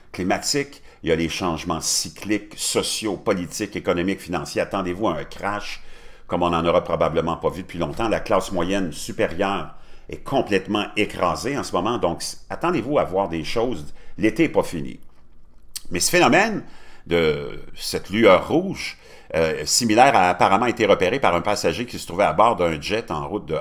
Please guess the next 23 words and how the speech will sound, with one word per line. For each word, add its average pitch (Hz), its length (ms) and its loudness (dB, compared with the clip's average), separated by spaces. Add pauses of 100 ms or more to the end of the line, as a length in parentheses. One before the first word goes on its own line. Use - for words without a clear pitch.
Hong 90 180 -2
Kong, 165 360 -4 (640)
euh, 73 220 -2
à 92 300 2
Anchorage, 120 760 2
en 92 160 0
Alaska. 87 420 0
Le 131 80 -4
passager 92 380 0
a - 20 2
affirmé 85 300 -4
que - 80 -12
pendant 80 240 -2
le 69 60 -8
vol, 90 220 0
il 73 120 -6
avait 76 160 -4
remarqué 76 400 -6
une 76 160 -6
gamme 101 220 0
de 82 80 -6
lumière 80 360 -2
rougeoyante, 78 760 -6